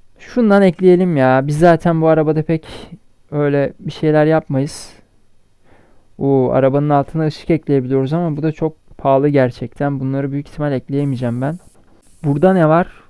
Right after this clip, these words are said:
Oo, farlarımız var arkadaşlar. Bunları da hangi renk yapsak?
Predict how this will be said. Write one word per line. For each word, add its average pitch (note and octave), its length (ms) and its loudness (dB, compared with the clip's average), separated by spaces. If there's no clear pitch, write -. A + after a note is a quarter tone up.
Oo, C#3 360 0
farlarımız C#3 680 -2
var D#3 120 2
arkadaşlar. C3+ 840 -2
Bunları D#3 380 0
da D#3+ 80 2
hangi E3 240 2
renk C#3 200 -2
yapsak? D3+ 560 -2